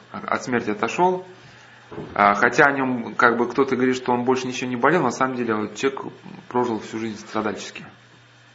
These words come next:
Всю жизнь тяж-, тяжко болел, потому что, да, просто, м,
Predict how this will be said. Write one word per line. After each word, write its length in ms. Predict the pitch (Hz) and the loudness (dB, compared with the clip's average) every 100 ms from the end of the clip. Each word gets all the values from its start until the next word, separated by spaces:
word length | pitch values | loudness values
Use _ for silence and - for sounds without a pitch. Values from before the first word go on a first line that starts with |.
| _ - | _ -20
Всю 180 | - 110 | -10 -6
жизнь 260 | 113 101 | -6 -8
тяж-, 200 | - 101 | -10 -12
тяжко 320 | - 104 - 101 | -6 -6 -6 -10
болел, 280 | 101 101 | -8 -10
потому 380 | 101 - 104 107 | -12 -10 -8 -8
что, 340 | - 101 98 98 - - - - - - - - - | -6 -4 -4 -6 -18 -20 -20 -20 -20 -20 -20 -20 -16
да, 380 | 101 123 160 127 104 101 | 0 4 6 4 0 -4
просто, 340 | 113 113 - 101 | 0 0 2 0
м, 640 | 98 95 95 98 98 98 | 2 0 -4 -8 -10 -12